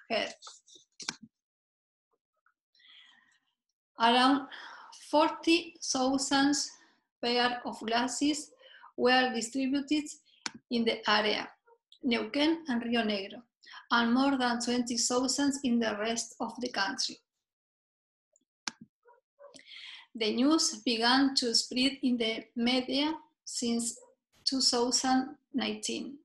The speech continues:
but during months prior of the eclipse,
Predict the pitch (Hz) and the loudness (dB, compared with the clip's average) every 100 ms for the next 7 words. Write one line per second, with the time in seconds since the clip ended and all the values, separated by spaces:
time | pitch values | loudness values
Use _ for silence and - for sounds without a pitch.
0 | - 233 220 - - 247 240 233 233 233 | -2 0 0 -4 -8 -4 -2 0 -2 -2
1 | - _ _ _ - _ - 247 254 277 | -8 _ _ _ -20 _ -2 2 4 2
2 | - - 254 247 254 254 262 233 - 233 | 0 0 2 4 2 -2 -4 -6 -4 0
3 | 233 - 214 277 285 - | 0 0 -4 -2 -2 -2